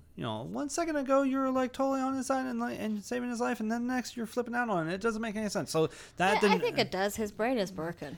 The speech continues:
Speaker 1: It didn't really work for me,
Speaker 2: Hmm.
Speaker 1: uh, as much, but, uh, was there anything else you wanted to add?
Speaker 2: Yeah, so that soldier whose name we have not learned,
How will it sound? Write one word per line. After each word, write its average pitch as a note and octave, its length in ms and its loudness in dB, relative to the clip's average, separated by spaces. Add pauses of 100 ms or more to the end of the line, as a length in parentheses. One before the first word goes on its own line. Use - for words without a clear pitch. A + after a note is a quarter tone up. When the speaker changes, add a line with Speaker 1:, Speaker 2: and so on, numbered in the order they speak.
Speaker 1:
It D#3 60 -2
didn't G#3+ 200 0
really D3 200 2
work A#2 220 -2
for A2 160 -4
me, A2 400 -4
Speaker 2:
Hmm. F3 180 -6 (200)
Speaker 1:
uh, C3+ 140 -2
as D3+ 200 -2
much, F#3 320 -6
but, A#2+ 280 0
uh, A#2+ 120 0 (100)
was D3+ 140 0
there F#3 100 4
anything F#3+ 240 0
else F3+ 140 -2
you F3+ 80 -2
wanted F3+ 160 0
to F3 80 0
add? G3+ 160 0 (340)
Speaker 2:
Yeah, F4 240 2
so - 180 -4
that D4 200 6
soldier C4+ 480 0
whose A3+ 240 -4
name G3+ 260 -2
we G3 440 -2
have G3+ 220 -4
not F#3+ 180 -4
learned, G#3 280 -4